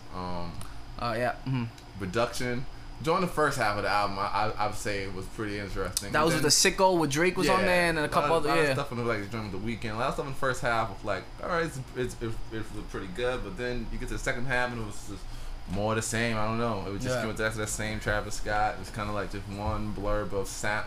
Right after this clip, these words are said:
Speaker 1: It just, it just, I don't know. I don't know what's going on.
Speaker 2: I think you said it right. One blurb of sound. Like, to me, the whole, everything sounds the same.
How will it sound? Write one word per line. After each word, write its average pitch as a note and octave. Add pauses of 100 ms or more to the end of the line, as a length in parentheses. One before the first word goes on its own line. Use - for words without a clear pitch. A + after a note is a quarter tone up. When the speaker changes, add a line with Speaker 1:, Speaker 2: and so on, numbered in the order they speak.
Speaker 1:
It G2+
just, - (120)
it A2+
just, A#2+ (220)
I C3+
don't E3+
know. D#3+ (100)
I B2+
don't B2
know B2
what's A#2
going B2
on. A2+ (640)
Speaker 2:
I D3+
think G3+
you F#3+
said F#3
it D3+
right. C#3+
One D#3
blurb D#3
of C3+
sound. C#3
Like, A#2 (180)
to C#3+
me, F#3
the D#3
whole, D#3+
everything F3+
sounds D#3
the B2
same. B2